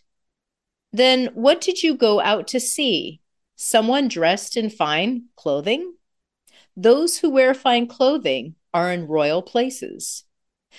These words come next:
Then why did you go out? To see a prophet? Yes, I tell you,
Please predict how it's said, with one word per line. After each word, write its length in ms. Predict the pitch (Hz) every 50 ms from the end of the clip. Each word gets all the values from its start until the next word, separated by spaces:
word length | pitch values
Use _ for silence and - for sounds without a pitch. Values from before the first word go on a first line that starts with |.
| _ _ -
Then 240 | 247 247 240 214 202
why 300 | 214 202 233 269 294 302
did 200 | 285 294 269 269
you 100 | 269 254
go 240 | 262 262 247 - -
out? 460 | 220 254 269 247 143 - - - - - - _ _ _ _ _ _ _ _ -
To 100 | - 233
see 220 | 208 - - 196
a 60 | 170 170
prophet? 760 | - - 151 143 160 - - 320 403 403 - - - - _ _ _ _ _ _ _ _ _ _ _ _ -
Yes, 600 | 156 165 156 127 104 - - - - - - - -
I 100 | 156 160
tell 300 | 156 - - 208 214 208
you, 400 | 190 156 135 127 123 117 - -